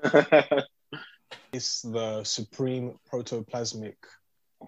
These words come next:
Speaker 2: invertebrated jelly, E-Man
Speaker 1: Yo.
Speaker 2: G four five. What are you
Speaker 1: Yo,
Speaker 2: saying,
Speaker 1: tell him.
Speaker 2: really? If you're not excited,
Speaker 1: <laughs>
Speaker 2: then that's your own problem.
Speaker 1: Mm.
Speaker 2: If
Speaker 1: Yo,
Speaker 2: you're not
Speaker 1: let's do
Speaker 2: feeling
Speaker 1: that.
Speaker 2: the speed, it's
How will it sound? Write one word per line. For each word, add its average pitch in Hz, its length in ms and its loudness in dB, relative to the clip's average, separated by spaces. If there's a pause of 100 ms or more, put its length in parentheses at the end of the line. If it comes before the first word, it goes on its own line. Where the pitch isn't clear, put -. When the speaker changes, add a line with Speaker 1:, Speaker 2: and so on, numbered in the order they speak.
(540)
Speaker 2:
invertebrated 117 1000 -4 (1300)
jelly, 107 480 -2 (540)
E-Man 120 340 -8
Speaker 1:
Yo. - 60 -8
Speaker 2:
G 101 100 -2
four 98 300 6
five. 104 580 -8
What 120 220 -4
are 117 40 -6
you 117 120 -4
Speaker 1:
Yo, 98 160 4
Speaker 2:
saying, 110 100 2
Speaker 1:
tell 117 160 6
him. 92 140 2 (120)
Speaker 2:
really? 104 520 -10 (720)
If - 100 -16
you're - 120 6
not - 80 6
excited, - 500 6
Speaker 1:
<laughs> - 20 8
Speaker 2:
then - 480 0
that's 120 220 -6
your 123 80 -6
own 117 160 -8
problem. 98 380 -6 (680)
Speaker 1:
Mm. 123 560 10 (680)
Speaker 2:
If 117 120 -2
Speaker 1:
Yo, 107 80 8
Speaker 2:
you're 104 80 10
not 139 80 6
Speaker 1:
let's 135 140 -2
do 143 120 8
Speaker 2:
feeling 139 180 8
Speaker 1:
that. 127 40 -4
Speaker 2:
the 123 80 0
speed, 143 360 2
it's 120 200 -4